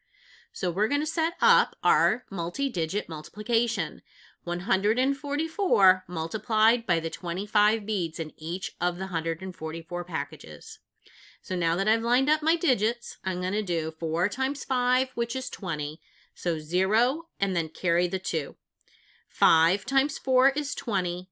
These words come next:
plus the two we carried is twenty-two. So two, carry the two. Five times one is five, plus two is seven.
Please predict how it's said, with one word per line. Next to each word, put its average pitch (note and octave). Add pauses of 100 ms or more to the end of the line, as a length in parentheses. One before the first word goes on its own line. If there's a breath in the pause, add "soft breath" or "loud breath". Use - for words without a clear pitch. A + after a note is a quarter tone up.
(160)
plus F3
the A#3+
two C4
we C#4
carried G#3+
is F#3
twenty-two. F3 (460)
So D#3
two, G3 (200)
carry E3
the F3+
two. B2+ (680)
Five F3
times C4+
one A3+
is C4
five, F#3
plus A3
two D#3+
is F#3
seven. D3+